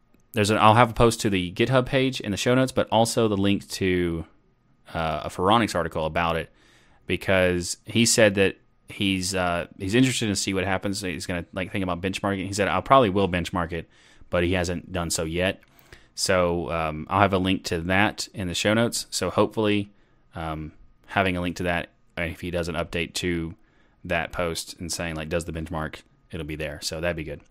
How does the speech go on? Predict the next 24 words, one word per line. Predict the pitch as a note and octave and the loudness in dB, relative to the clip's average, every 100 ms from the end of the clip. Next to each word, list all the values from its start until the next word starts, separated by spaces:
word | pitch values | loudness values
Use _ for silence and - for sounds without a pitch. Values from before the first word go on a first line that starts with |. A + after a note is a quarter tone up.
| - - - _ - | -20 -20 -20 _ 0
Anyway, | D3 D3 G#2+ F#2 E2+ | 6 6 8 4 2
if | G#2 | 0
you're | B2 | 0
interested | A#2 A#2 A2+ | 0 0 0
in | G2+ | 2
checking | A2 G#2 G2+ | 0 2 2
out | F#2 | 2
more | F#2+ A2 A2+ | 4 4 4
about | G2+ G#2 G#2 G#2 | 6 4 4 2
the | G2 G2 F#2 - - - - - - | 2 2 0 -4 -20 -20 -20 -20 -4
possibility | G2+ G#2+ G2 G#2+ A#2 B2 B2+ | -2 0 0 2 4 4 2
of | A#2+ | 2
speeding | - C3 B2+ | 2 0 0
up | B2 | 0
Linux | B2+ A#2+ | -2 0
binaries, | B2+ C3 C3 C3 | 0 0 0 -2
if | C3+ B2+ - - _ _ _ _ - | -6 -6 -10 -20 _ _ _ _ -4
you're | A2 | 0
in | G#2+ | 0
kinda, | G2+ A2 G#2 | 0 0 0
like, | G2 | 0
a | G2 | -2
development, | F#2 G2 G2+ G#2+ - | 2 2 2 -2 -4
um, | G2+ F#2 F2 | -2 0 -2